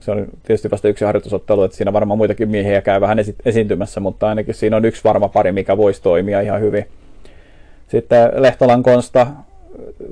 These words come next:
Kon-, Konsta esiintyi siinä aika pitkän pätkän runkosarjaa ja välissä pudotuspeleissä. Siinä on sitten nyt niitä nimiä, että Lehdon Leevi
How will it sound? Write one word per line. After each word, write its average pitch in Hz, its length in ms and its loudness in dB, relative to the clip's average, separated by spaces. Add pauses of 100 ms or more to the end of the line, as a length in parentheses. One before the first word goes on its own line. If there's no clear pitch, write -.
Kon-, 120 260 -2
Konsta 120 380 2 (340)
esiintyi 117 340 0
siinä 117 220 0 (400)
aika 117 200 2
pitkän 123 340 0
pätkän 107 400 -2
runkosarjaa 113 680 2
ja 113 80 4
välissä 110 260 0
pudotuspeleissä. 110 840 0 (800)
Siinä 113 260 0
on 110 60 0
sitten 120 260 -2
nyt 120 100 2
niitä 117 220 2
nimiä, 117 400 2
että 117 320 0 (920)
Lehdon 117 320 4
Leevi 113 420 4